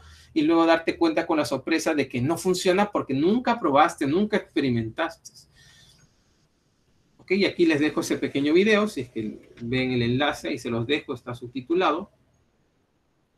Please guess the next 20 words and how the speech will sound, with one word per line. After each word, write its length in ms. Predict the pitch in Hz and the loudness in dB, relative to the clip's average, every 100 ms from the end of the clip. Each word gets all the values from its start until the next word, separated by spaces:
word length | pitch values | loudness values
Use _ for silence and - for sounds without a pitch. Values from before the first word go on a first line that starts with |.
| _ _ _ _ _ | _ _ _ _ _
Ok, 200 | 127 160 208 - _ _ _ | -10 -6 -8 -8 _ _ _
entonces 380 | 311 - 190 185 | -4 -2 0 0
recuerda 560 | 190 - 139 117 131 - | 0 2 2 2 -2 -2
postergar 480 | 139 - 139 147 | -4 0 -2 0
la 160 | 160 160 | 0 2
crítica 400 | 190 180 175 160 | 4 4 4 2
a 60 | - | 0
tus 180 | 175 | -4
ideas 440 | 220 208 165 170 - | 4 6 6 4 2
y 100 | 185 | 4
la 140 | 160 147 | 6 4
de 80 | |
los 160 | 139 127 | 2 0
demás 320 | 135 160 165 | 2 2 2
en 120 | 185 | 2
tu 60 | 185 | 2
equipo. 460 | 185 - 185 139 127 | 0 0 0 -2 0
Deja 320 | 156 170 190 | 0 0 0
la 160 | 190 | 0
crítica 600 | 185 185 180 170 202 254 | 0 0 2 0 -2 -4